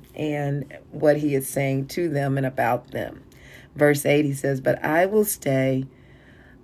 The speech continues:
on at Ephesus until Pentecost, because a great door for effective work has opened to me, and there are many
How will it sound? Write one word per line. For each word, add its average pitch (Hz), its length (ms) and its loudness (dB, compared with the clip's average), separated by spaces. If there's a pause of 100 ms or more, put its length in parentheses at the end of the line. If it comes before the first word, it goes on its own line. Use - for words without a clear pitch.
(220)
on 147 440 4
at 143 360 0
Ephesus - 800 -6 (400)
until 180 640 4 (260)
Pentecost, - 880 -6 (460)
because 160 360 0
a 151 60 2
great 147 480 2
door 151 340 2
for 151 280 -4
effective 170 760 0
work 139 480 0 (300)
has 147 320 -2
opened 143 500 -2 (360)
to - 120 -10
me, 135 460 -4 (720)
and 151 220 0
there 160 340 6
are 147 100 -4
many 147 600 -4